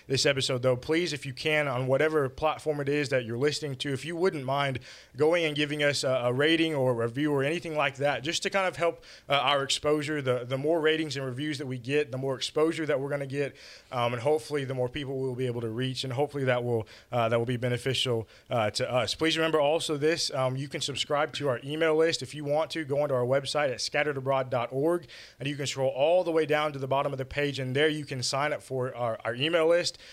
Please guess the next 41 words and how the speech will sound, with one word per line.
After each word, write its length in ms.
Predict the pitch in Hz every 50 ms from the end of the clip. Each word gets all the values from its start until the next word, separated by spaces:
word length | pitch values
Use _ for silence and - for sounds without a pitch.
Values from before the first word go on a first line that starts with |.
| - - -
And 100 | 127 135
what 140 | 147 185 175
you'll 140 | 175 165
do 180 | 147 151 165 180
is 140 | 175 160 131
you'll 120 | 156 156
get 220 | 147 156 156 147 147
emails 340 | 143 156 165 170 170 156
throughout 280 | - - 156 151 135 131
the 60 | 143
month 380 | 135 131 135 147 160 165 - 139
that 160 | 139 143 139
will 120 | 135 139
give 240 | 135 135 143 135 131
you, 160 | 143 135 131
uh, 80 | 123 120
direct 400 | 120 131 123 135 156 160 - -
links 200 | 156 156 156 -
to 100 | - 143
our 80 | 131 123
podcast. 680 | - - 139 147 151 147 - - 156 156 156 139 - -
You'll 100 | 139 131
also 220 | 127 135 131 147
get 260 | 135 127 135 127 - - - - - -
links 240 | 139 143 139 - -
to 100 | 147 135
our 120 | 117 117
blogs. 640 | 117 117 123 131 139 151 151 156 160 143 123 - 135
Um, 180 | 120 120 123
you'll 120 | 127 135 123
get 160 | 131 135 147
any 160 | 165 196 214
updates 440 | 214 175 170 160 151 156 165 165 -
to 100 | - 156
the 100 | 139 139
network 440 | 135 139 143 143 143 143 143 139 135
that 80 | 139 131
you 120 | 139 151
might 260 | 160 165 180 185 170
otherwise 440 | 123 143 156 165 151 147 135 131 113
miss 420 | 123 131 147 156 143 120 - -